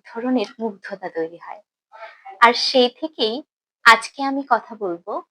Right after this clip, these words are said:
তার রচিত একটি বিখ্যাত নাটক বহিপীর নিয়ে। বহিপীর সৈয়দ ওয়ালিউল্লাহর একটি সরল নাটক বলা যায়, কিন্তু সেই সরল গল্পের মধ্যে উনি মানব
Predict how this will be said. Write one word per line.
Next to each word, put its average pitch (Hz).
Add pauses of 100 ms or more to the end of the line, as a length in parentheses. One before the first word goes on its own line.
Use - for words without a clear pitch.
(280)
তার 226
রচিত 202
একটি 226
বিখ্যাত 202
নাটক 240 (1160)
বহিপীর 233
নিয়ে। 165 (1500)
বহিপীর 285
সৈয়দ 311 (100)
ওয়ালিউল্লাহর 226 (580)
একটি 311
সরল 349
নাটক 285
বলা 175
যায়, 175 (300)
কিন্তু 294
সেই 311
সরল 247
গল্পের 190
মধ্যে 277 (640)
উনি 262
মানব 226